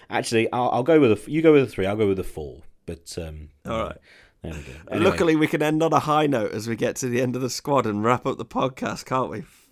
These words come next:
Speaker 1: That's
Speaker 2: Flippin'
Speaker 1: true,
Speaker 2: heck, if we'd
Speaker 1: because
Speaker 2: have
Speaker 1: I've,
Speaker 2: finished,
Speaker 1: I've, I've
Speaker 2: if
Speaker 1: got
Speaker 2: we'd have finished there, I'd have gone and cried all summer.
Speaker 1: I think I've already got the one, and that's Hamza Chowdhury now, thirty-eight. Um,
Speaker 2: Yeah, that's all I've got left on the list.
Speaker 1: Good old, good old Hamza.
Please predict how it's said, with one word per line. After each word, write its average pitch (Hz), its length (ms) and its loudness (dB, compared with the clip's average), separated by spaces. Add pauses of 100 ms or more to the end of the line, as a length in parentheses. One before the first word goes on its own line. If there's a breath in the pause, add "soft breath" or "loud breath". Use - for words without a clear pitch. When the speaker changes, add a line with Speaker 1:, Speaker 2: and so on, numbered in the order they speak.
Speaker 1:
That's 135 240 -4
Speaker 2:
Flippin' 113 100 -8
Speaker 1:
true, 120 120 4
Speaker 2:
heck, 95 100 4
if 104 60 -6
we'd 104 40 -4
Speaker 1:
because 110 180 -2
Speaker 2:
have 107 140 0
Speaker 1:
I've, - 0 -
Speaker 2:
finished, 110 140 0
Speaker 1:
I've, - 300 -4
I've - 80 -2
Speaker 2:
if 160 40 2
Speaker 1:
got - 80 4
Speaker 2:
we'd 185 100 4
have 170 80 0
finished 165 320 0
there, 139 240 2
I'd 117 60 0
have 120 100 2
gone 127 140 2
and 117 120 0
cried 147 400 2
all 104 120 -4
summer. 117 360 -6 (120)
Speaker 1:
I - 40 -10
think 131 140 0
I've 123 60 2
already 120 140 2
got 117 140 2
the 110 60 -2
one, 98 460 0
and 98 100 -8
that's 104 160 -6
Hamza 110 320 -2
Chowdhury 98 460 2
now, 85 220 -6
thirty-eight. 101 640 -2 (960)
Um, 127 360 0
Speaker 2:
Yeah, 135 300 0
that's 123 240 -2
all 135 160 2
I've 117 80 -2
got 113 180 -4
left 117 220 -6
on 110 80 -2
the 110 80 -2
list. 107 340 -6
Speaker 1:
Good 127 160 6
old, 98 240 2
good 123 140 4
old 98 180 0
Hamza. 95 540 -4